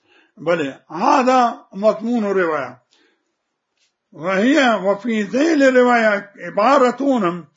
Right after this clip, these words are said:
هذا صاحب الوسائل جعلها من الرواية، وسيد الأعظم وغيرهم يحتملون أو يؤكدون أنها ليست من الرواية، وهي قول في نهاية الرواية:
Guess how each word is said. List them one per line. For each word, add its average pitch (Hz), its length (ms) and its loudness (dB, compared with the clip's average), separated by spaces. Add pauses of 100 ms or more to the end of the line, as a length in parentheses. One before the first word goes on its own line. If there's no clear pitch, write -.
(240)
هذا 220 580 0
صاحب 240 480 -2
الوسائل 226 680 -2
جعلها 220 840 -2 (220)
من 214 260 -4 (880)
الرواية، 185 640 2 (480)
وسيد 196 1120 -2
الأعظم 240 540 0
وغيرهم 220 840 0 (320)
يحتملون 214 920 -2
أو 214 240 0
يؤكدون 190 1040 -2 (260)
أنها 214 420 0
ليست 214 280 0
من 202 200 -10
الرواية، 151 640 -4 (480)
وهي 190 440 2
قول 220 640 0
في 175 120 -6
نهاية 180 440 -2
الرواية: 175 480 -2